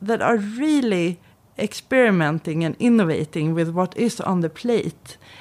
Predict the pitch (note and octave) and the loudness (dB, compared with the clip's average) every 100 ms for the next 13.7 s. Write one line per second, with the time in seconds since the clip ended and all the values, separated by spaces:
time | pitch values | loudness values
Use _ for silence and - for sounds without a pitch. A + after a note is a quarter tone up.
0 | - G3+ F#3+ B3+ C4 A#3 A3 G#3 A#3 C4 | -2 0 2 2 0 0 2 2 2 2
1 | G#3 F3 - - - G#3+ G#3 G3+ E3+ A3 | 2 0 -8 -18 -6 0 2 2 2 2
2 | C#4 - A#3 G#3 F#3 D#3+ D#3+ E3+ - C4+ | 2 0 -2 -2 0 0 0 -4 -4 -2
3 | C4 - G3+ G3 F3+ F3 F3 F3 E3+ D#3+ | -2 -6 -8 -4 -2 0 0 2 0 0
4 | F#3+ B3+ B3 E3 E3 - - - B3+ B3+ | 2 2 2 0 -2 -4 -12 -6 0 4
5 | B3+ B3+ A#3+ A#3 - - _ - B3 C#4+ | 4 4 2 2 -6 -20 _ -6 0 2
6 | C4 G3+ - - - - B3 - - - | 2 0 -4 -16 -12 -2 0 0 -4 -14
7 | - A3 A3 A3+ A#3+ A#3 A3+ G#3+ A3+ A3 | -16 -12 -6 -4 -2 -2 0 2 0 0
8 | G#3 F#3+ - G3+ F3+ F3+ F#3+ G#3+ G#3+ - | -2 -4 -4 -6 0 2 4 4 0 -2
9 | G3+ - A#3 G#3 F#3 - A#3 A3+ A3 D3+ | -6 0 2 2 2 -2 0 0 0 -2
10 | D3+ E3 - - - - - F#3 E3+ D#3+ | -2 -4 -10 -18 -18 -16 0 2 4 4
11 | D#3+ - - - F#3+ F#3+ - A3+ A3+ A#3+ | 2 -2 -18 -4 0 2 0 0 0 0
12 | G#3 F#3 F3 - - - A3 - F#3+ F3+ | 2 0 0 -2 -6 -2 -2 0 -2 0
13 | F#3+ G#3+ G3 F3+ G3+ G3+ | 2 4 2 2 0 0